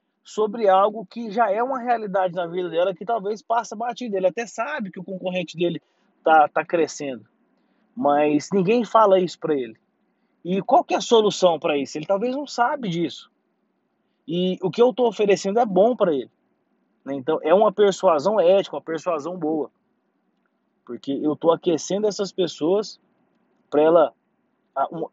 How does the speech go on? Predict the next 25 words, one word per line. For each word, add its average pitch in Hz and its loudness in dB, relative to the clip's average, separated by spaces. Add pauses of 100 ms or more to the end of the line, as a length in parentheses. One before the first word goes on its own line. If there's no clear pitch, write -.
(160)
gerar 170 4
nela 202 4
uma 190 -4
necessidade 185 -8 (280)
de 139 -4
ela 185 2
ter 180 0
aquele 190 -2
produto. 185 -2 (800)
Então, 151 -4 (220)
sei 180 0
lá, 156 2
se - -20
for 170 -8
um 180 -6
dentista, 175 -4
por 156 0
exemplo, 156 2 (580)
posso 147 -4
persuadir 175 4
a 190 0
pessoa 185 0 (420)
dos 151 -6
malefícios, 190 2
né, 170 -8